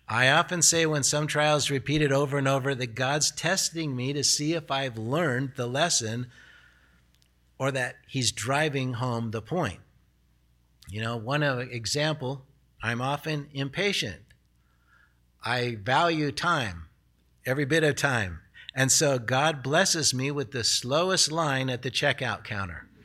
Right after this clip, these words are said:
It doesn't matter how short the line is, 'cause I always hunt for the shortest line. The other lines will always be faster.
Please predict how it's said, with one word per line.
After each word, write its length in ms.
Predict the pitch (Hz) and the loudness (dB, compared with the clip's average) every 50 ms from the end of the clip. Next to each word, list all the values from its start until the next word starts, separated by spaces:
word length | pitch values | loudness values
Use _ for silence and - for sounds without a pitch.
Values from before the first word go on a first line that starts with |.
| - - - - - - - - - - - - - - - 156 | -20 -20 -18 -16 -16 -16 -16 -18 -20 -18 -18 -16 -16 -14 -2 2
It 240 | 156 160 143 120 | 4 4 4 4
doesn't 440 | 135 160 180 190 185 214 208 202 185 | 4 6 6 6 6 6 4 2 0
matter 420 | 185 185 185 185 185 196 214 214 180 | 0 2 4 4 4 4 4 2 2
how 200 | 156 160 160 143 | 2 0 0 0
short 420 | 127 - - 156 160 180 196 - | 0 0 0 2 2 2 2 2
the 120 | - 190 | 0 0
line 320 | 180 185 175 165 156 151 143 | 0 2 2 2 2 2 0
is, 400 | 139 139 151 190 208 - - - | 0 0 0 -2 -2 -4 -6 -4
'cause 200 | - 147 127 117 | -4 -4 -2 0
I 160 | 127 123 120 | 0 0 0
always 280 | 123 123 131 143 131 - | 0 0 0 0 -2 0
hunt 200 | 160 175 170 - | -2 -2 -4 -4
for 100 | 175 170 | -6 -4
the 100 | 165 139 | -2 -2
shortest 420 | - 185 160 165 180 165 - - | -2 -2 -2 -2 0 -2 -2 -2
line. 400 | 180 180 160 139 131 143 165 151 - - - - - - - - - - - - _ _ - - - - - - - | 0 0 0 0 0 -2 -2 -6 -10 -16 -20 -20 -20 -20 -20 -20 -20 -20 -20 -20 _ _ -20 -20 -20 -20 -20 -8 -2
The 180 | 143 143 160 | 2 2 2
other 320 | 156 151 170 202 202 220 226 | 6 6 6 6 8 6 6
lines 440 | 220 208 202 196 208 208 208 151 160 | 6 6 6 4 4 2 2 2 2
will 260 | 185 185 185 180 - | 6 6 6 6 6
always 1040 | - 175 190 196 202 208 202 196 185 165 147 123 107 92 90 92 90 - - - - - | 6 8 8 8 8 8 8 8 8 8 6 4 2 0 -4 -4 -2 0 0 -2 -2 -4
be 160 | 131 135 123 | -2 -2 0
faster. 640 | - 139 127 110 107 95 - - - 90 78 - | 0 0 -2 -2 -2 -2 -4 -6 -8 -10 -14 -16